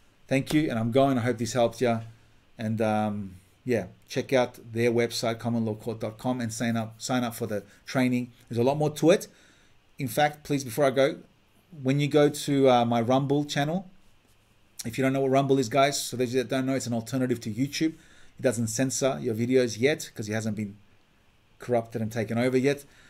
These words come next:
Hopefully never. But, uh, check out the interview that I did about constable training. I asked the full, uh, full-on questions to find out more about it for people so they can understand what's going on there and how you go about it, and a few other interviews that I've done with the Common Law Court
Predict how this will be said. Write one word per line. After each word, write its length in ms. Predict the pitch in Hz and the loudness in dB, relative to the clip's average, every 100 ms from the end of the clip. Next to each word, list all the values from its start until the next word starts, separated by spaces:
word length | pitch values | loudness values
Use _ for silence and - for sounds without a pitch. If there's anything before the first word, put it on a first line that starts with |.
| _ - | _ -8
Hopefully 300 | 113 117 110 | -4 -2 0
never. 340 | 123 135 147 151 - _ _ _ | 0 0 -2 -6 -20 _ _ _
But, 280 | 117 120 113 | -2 -2 0
uh, 320 | 123 113 110 107 - _ _ - | 2 4 2 -4 -14 _ _ -8
check 300 | - 147 147 | -2 0 4
out 220 | 143 139 | 4 4
the 100 | 135 | 0
interview 380 | 147 147 123 127 | 0 -2 -2 2
that 140 | 123 | 2
I 80 | 117 | 2
did 180 | 113 131 | 2 2
about 260 | 110 113 | 4 2
constable 440 | 110 135 - 120 123 | 0 -4 -4 -6 -6
training. 480 | - 131 135 139 147 | -2 -2 -2 -6 -8
I 120 | 101 | -4
asked 340 | 117 120 - - | -2 -2 -6 -14
the 60 | |
full, 240 | 117 139 131 95 | -14 -14 -14 -14
uh, 120 | 117 | -14
full-on 380 | 110 - 131 120 | -10 -2 0 0
questions 600 | 139 135 - 139 131 123 | 2 2 2 -2 -2 -2
to 100 | 117 | -4
find 280 | 127 120 123 | -2 0 0
out 140 | 117 | 0
more 160 | 123 135 | 0 2
about 280 | 127 127 | 4 4
it 100 | 131 | 2
for 140 | - 107 | 0 -6
people 520 | - 120 131 127 123 - - - - _ | -8 -4 0 0 -2 -10 -20 -20 -20 _
so 120 | - | -6
they 160 | 120 120 | 0 0
can 220 | 120 117 | 0 0
understand 520 | 113 110 107 127 120 | 0 -2 -2 -2 0
what's 180 | 113 107 | -2 -4
going 200 | 113 107 | -4 0
on 180 | 127 139 | 0 0
there 280 | 135 135 135 - | 2 2 0 -10
and 180 | - 113 | -6 -6
how 160 | 110 123 | -4 -2
you 120 | 117 | 0
go 160 | 113 101 | 0 0
about 300 | 104 131 143 | 2 2 2
it, 220 | 143 - _ _ - | 0 -8 _ _ -8
and 140 | 123 | -6
a 40 | 110 | -6
few 240 | - 139 | 0 2
other 200 | 123 127 | 4 2
interviews 400 | 123 123 117 113 | 0 -4 -4 -4
that 100 | 113 | -2
I've 120 | 110 | -2
done 240 | 117 117 110 | 0 0 -2
with 180 | 123 - | -4 -6
the 60 | |
Common 320 | 113 117 110 | -8 -4 -2
Law 140 | 110 110 | -2 -4
Court 400 | - 110 - | -6 -8 -8